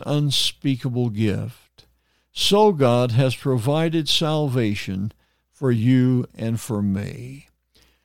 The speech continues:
I hope these words this morning have really, truly talked to you about the real meaning of Christmas.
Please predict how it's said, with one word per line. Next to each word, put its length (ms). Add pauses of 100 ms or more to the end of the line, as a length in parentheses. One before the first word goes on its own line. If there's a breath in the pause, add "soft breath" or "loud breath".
(160)
I 140
hope 280
these 300
words 440
this 260
morning 460
have 420 (1120 soft breath)
really, 600
truly 760
talked 440
to 80
you 320
about 340
the 140
real 340
meaning 420
of 160
Christmas. 840